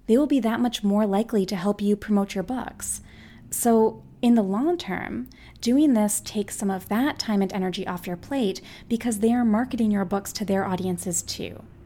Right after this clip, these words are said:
Basically, building relationships is just win-win-win for everyone. It's just lovely.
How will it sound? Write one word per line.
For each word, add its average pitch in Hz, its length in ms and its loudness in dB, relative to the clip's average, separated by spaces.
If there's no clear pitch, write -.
Basically, 320 560 0
building 240 340 4
relationships 185 800 -2
is 180 160 -4
just - 460 -4
win-win-win 214 720 4
for - 180 -6
everyone. - 420 -8
It's 214 200 -6
just - 340 -8
lovely. 185 580 -6